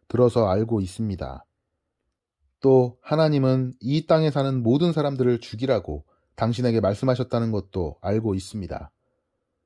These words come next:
그래서 우리는 당신들에게 생명을 잃을까 봐 두려웠습니다. 이 때문에 우리가 거짓말을 한 것입니다. 이제는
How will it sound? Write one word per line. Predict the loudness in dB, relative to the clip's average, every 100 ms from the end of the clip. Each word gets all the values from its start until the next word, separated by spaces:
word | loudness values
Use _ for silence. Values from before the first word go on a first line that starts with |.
| _
그래서 | 4 4 6
우리는 | 2 2 -2 -4 _ _
당신들에게 | -2 0 0 4 4 4
생명을 | 0 0 2 2
잃을까 | 0 2 0
봐 | 0 -2 -4
두려웠습니다. | -2 0 0 -2 -10 -8 -8 -10 _ _ _ _ _ _ _ _ _ _
이 | -6
때문에 | 4 4 6
우리가 | 4 4 4 2 2
거짓말을 | -2 -2 0 0 0
한 | -2
것입니다. | -4 -4 -4 -6 -8 -10 -12 _ _ _ _ _ _ _ _ -4
이제는 | 2 4 4 0